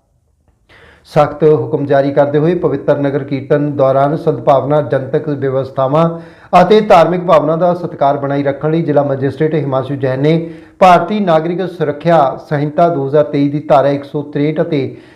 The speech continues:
ਪੰਜਾਬ ਆਬਕਾਰੀ ਐਕਟ ਉੱਨੀ ਸੌ ਚੌਦਾਂ ਦੀ ਧਾਰਾ ਚੁਰੰਜਾ ਦੇ ਤਹਿਤ ਹੁਕਮ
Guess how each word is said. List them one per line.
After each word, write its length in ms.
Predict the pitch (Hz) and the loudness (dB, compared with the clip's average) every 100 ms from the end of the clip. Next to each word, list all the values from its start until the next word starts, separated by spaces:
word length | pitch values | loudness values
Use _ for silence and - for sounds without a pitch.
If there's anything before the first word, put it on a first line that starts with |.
| _ | _
ਪੰਜਾਬ 440 | 185 175 170 185 214 | 2 6 6 6 4
ਆਬਕਾਰੀ 540 | 170 156 156 185 180 | 2 0 0 -2 0
ਐਕਟ 240 | 160 143 180 | -2 -2 -4
ਉੱਨੀ 260 | 165 160 | -4 -4
ਸੌ 200 | 156 170 | -2 -2
ਚੌਦਾਂ 380 | 170 160 135 156 | 0 0 0 0
ਦੀ 160 | 156 156 156 | -2 -4 2
ਧਾਰਾ 280 | 147 139 143 | 2 4 0
ਚੁਰੰਜਾ 360 | - 147 147 160 | 0 -4 -2 -2
ਦੇ 120 | 156 | -2
ਤਹਿਤ 360 | 139 143 143 160 | -2 -2 -2 -4
ਹੁਕਮ 460 | 139 143 147 127 | -4 -2 -2 -2